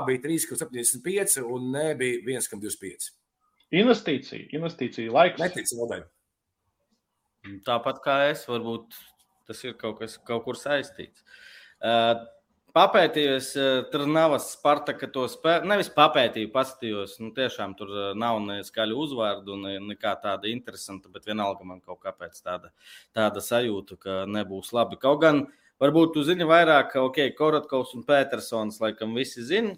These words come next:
Speaker 3: kas tie pa čaļiem, kas tie vēl divi jaunpienācēji, kas pa pozīcijām Audai.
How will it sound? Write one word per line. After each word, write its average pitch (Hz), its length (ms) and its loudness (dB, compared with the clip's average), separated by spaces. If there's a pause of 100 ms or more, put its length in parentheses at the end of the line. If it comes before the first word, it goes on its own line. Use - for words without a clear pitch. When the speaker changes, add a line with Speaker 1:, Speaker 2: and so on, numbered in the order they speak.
(160)
Speaker 3:
kas 127 240 -2
tie 127 160 0
pa - 80 -8
čaļiem, 120 560 0
kas 165 240 -2
tie 131 160 4
vēl 107 240 0
divi 113 340 -2 (300)
jaunpienācēji, 98 1120 -2
kas 113 160 -4
pa - 160 -8
pozīcijām 104 800 -4
Audai. 98 380 -4